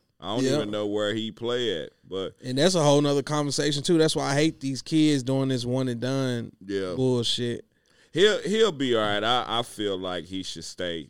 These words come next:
Speaker 1: just off, you know, the heart shit, and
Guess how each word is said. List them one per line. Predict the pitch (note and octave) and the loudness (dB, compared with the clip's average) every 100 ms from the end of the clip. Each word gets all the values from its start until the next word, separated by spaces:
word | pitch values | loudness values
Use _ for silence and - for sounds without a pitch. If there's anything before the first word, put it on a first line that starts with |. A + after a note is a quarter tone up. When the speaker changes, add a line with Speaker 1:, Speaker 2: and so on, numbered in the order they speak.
| - | -6
Speaker 1:
just | A2 G#2+ | -4 -4
off, | G2+ A#2+ A2 - - _ _ _ _ _ _ - | -2 0 0 -4 -20 _ _ _ _ _ _ -14
you | G2+ | -8
know, | G2 F2 E2 - | -6 -6 -8 -8
the | F2+ | -8
heart | E2 G#2 A2+ A2+ - _ _ _ | -6 -2 0 0 -4 _ _ _
shit, | - - A2 G#2 - | -12 -4 -2 -2 -6
and | F2+ | -10